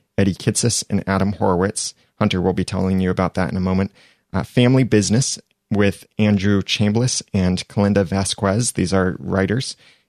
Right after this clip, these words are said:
And, uh, Jacqueline will be telling you about them and their commentary in a little bit. And Aaron will be talking about Poor Unfortunate Soul that was, uh, with Steve Perlman, uh,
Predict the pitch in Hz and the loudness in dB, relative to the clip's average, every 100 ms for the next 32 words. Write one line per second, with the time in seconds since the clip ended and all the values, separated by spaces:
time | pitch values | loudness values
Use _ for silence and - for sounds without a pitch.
0 | _ 104 95 92 85 - _ _ _ _ | _ 0 2 0 -2 -10 _ _ _ _
1 | _ 92 - - _ - 104 101 - 98 | _ -8 -8 -14 _ -4 0 0 2 2
2 | 98 92 95 95 92 92 90 87 92 92 | 2 0 -2 0 2 0 0 -2 -2 -2
3 | 127 - _ _ _ 95 90 90 - 98 | -2 -6 _ _ _ -2 -2 -4 -2 0
4 | 95 92 - - 95 95 98 101 98 98 | 0 -2 -10 -4 -2 0 -2 -2 0 0
5 | 107 117 123 - - _ _ _ 117 110 | 0 0 -2 -8 -20 _ _ _ 2 2
6 | 120 123 120 107 101 107 104 107 101 - | 4 4 4 2 2 0 2 2 0 0
7 | 117 107 104 - 101 - 92 - 95 95 | 2 2 2 0 -2 -2 -4 0 0 2
8 | 101 - 98 - 98 95 90 - - _ | -2 -2 -2 0 0 0 -2 -6 -8 _
9 | - - 95 104 98 - - - 113 113 | -12 -12 -2 -2 -2 -6 -6 0 0 0
10 | - _ 127 110 95 101 131 - - | -4 _ -2 0 2 0 -4 -8 -6